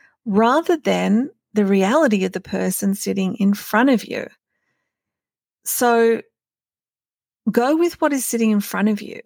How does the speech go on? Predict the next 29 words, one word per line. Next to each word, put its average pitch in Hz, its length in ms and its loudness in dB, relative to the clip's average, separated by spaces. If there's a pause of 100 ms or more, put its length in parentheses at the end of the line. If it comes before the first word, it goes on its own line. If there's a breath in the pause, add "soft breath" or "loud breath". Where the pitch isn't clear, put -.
(140)
If 214 200 -2
this 269 160 -4
person 285 420 -2
is 220 140 2
unavailable, 190 760 0
that 214 160 2
means 196 320 2
they, 185 320 -2
they're 196 140 0
just, - 360 -2 (100)
they're 185 100 0
just - 380 -2
not 180 200 0
available 233 520 0
for - 180 -8
you. - 120 -10 (1080 soft breath)
Um, 208 500 4 (640)
if 247 160 0
they're 240 180 4
where 247 240 2
you're 247 260 2
at, 208 300 2 (120)
if 220 220 -2
they're 214 200 2
interested 233 480 0
in, 196 340 2 (140)
in 190 80 0
having 190 420 0
a, 175 180 -4